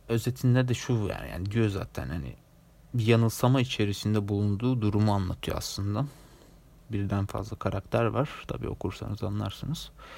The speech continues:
Çünkü anlatmayacağım size burada kitabı. Neyse, özetlersek her insanın içinde bir yanılsama vardır. Biz istemesek de var olur, bizimle yaşar, bizimle yaşlanır ve ölür. Hayat zaten bir illüzyondan ibarettir.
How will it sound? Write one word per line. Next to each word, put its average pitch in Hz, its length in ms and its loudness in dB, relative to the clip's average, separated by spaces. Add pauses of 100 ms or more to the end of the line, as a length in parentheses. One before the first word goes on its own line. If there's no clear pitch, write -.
(320)
Çünkü - 280 -4
anlatmayacağım 101 580 0
size - 220 -6
burada - 200 -14
kitabı. - 400 -6 (2250)
Neyse, - 280 -2
özetlersek 143 800 4 (360)
her 131 140 10
insanın 110 440 4
içinde 107 320 0
bir 110 100 2
yanılsama 101 600 4
vardır. - 600 -4
Biz 101 160 0
istemesek - 720 -2
de 110 120 2
var 101 380 2
olur, 104 480 -6
bizimle 98 360 0
yaşar, 101 600 -4
bizimle 101 360 2
yaşlanır 104 720 -4
ve 107 260 -2 (200)
ölür. 98 500 -4 (200)
Hayat 113 420 2
zaten 101 640 2
bir 98 80 -2
illüzyondan 95 640 0
ibarettir. - 960 -8